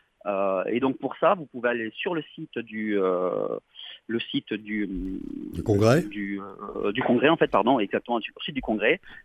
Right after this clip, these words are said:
Speaker 1: et réserver votre badge congressiste de manière à, à pouvoir avoir le programme des différentes conférences et pouvoir y aller.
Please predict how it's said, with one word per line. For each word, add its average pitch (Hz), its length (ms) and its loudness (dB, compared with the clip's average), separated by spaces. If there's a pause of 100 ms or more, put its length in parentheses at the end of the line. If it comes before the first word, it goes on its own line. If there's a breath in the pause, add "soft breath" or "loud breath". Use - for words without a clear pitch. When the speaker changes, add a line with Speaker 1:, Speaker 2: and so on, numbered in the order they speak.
Speaker 1:
et 107 40 0
réserver 139 520 4
votre 113 260 -2
badge 120 340 2 (260)
congressiste 117 720 -4
de 117 80 -2
manière 123 320 4
à, 113 140 2
à 101 140 0 (100)
pouvoir 131 420 0
avoir 117 220 2
le 101 60 -4
programme 117 480 -4 (500)
des 110 140 -8
différentes 127 400 -2
conférences 110 480 0 (120)
et 113 60 -8
pouvoir 120 340 -2
y - 40 -8
aller. - 160 -10